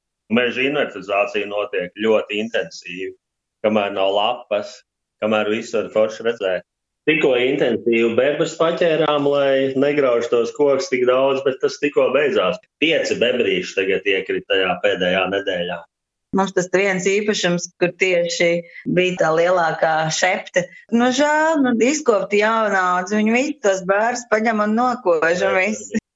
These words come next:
Speaker 1: tur bija tā, ka kaimiņa īpašumā ļoti liels apmetnes, tad viņi pārnāca uz manīm.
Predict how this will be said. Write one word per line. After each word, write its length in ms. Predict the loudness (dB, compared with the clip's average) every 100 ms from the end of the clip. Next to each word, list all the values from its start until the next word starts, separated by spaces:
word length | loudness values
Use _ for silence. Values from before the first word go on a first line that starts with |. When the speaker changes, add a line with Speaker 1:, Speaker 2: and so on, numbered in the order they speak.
| _ -2
Speaker 1:
tur 120 | 0 2
bija 220 | 2 2
tā, 120 | 0 0
ka 140 | -4 -6
kaimiņa 600 | 0 0 2 0 0 0
īpašumā 560 | 0 -4 -6 -4 0 2
ļoti 360 | 4 4 2 2
liels 320 | 4 4 2
apmetnes, 680 | 2 2 0 -4 -4 -14 -4
tad 140 | 0 0
viņi 160 | 0
pārnāca 580 | 0 2 2 0 -2 -4
uz 140 | -6 -2
manīm. 400 | 2 2 2